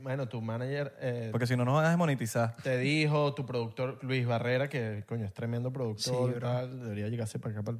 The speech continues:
Speaker 1: para el podcast.
Speaker 3: Lo vamos a traer, bro, si lo quieren, yo lo traigo, ¿me
Speaker 1: Claro,
Speaker 3: entiendes? Él
Speaker 1: Luis
Speaker 3: está
Speaker 1: Barrera
Speaker 3: súper
Speaker 1: es un
Speaker 3: puesto.
Speaker 1: durísimo, Edgar Barrera también.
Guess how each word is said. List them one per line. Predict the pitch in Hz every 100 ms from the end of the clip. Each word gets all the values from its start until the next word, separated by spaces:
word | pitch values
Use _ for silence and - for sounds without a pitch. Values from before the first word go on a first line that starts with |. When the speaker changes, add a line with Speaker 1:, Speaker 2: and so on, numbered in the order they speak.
| -
Speaker 1:
para | - 110
el |
podcast. | - 123 127 -
Speaker 3:
Lo | 127
vamos | 123 147
a | 202
traer, | 185 147 165
bro, | 196
si | 190 151
lo | 135
quieren, | 127 131 233 302 247
yo | 139
lo | 147
traigo, | 180 151 185 139
¿me |
Speaker 1:
Claro, | 113 123 151 147
Speaker 3:
entiendes? |
Él | 120
Speaker 1:
Luis | 120
Speaker 3:
está | 113
Speaker 1:
Barrera | 110 185
Speaker 3:
súper | 175
Speaker 1:
es | 135
un |
Speaker 3:
puesto. | 147 139
Speaker 1:
durísimo, | 156 131 123
Edgar | 127 120 113
Barrera | 113 110 120 131
también. | 127 113 123 135 120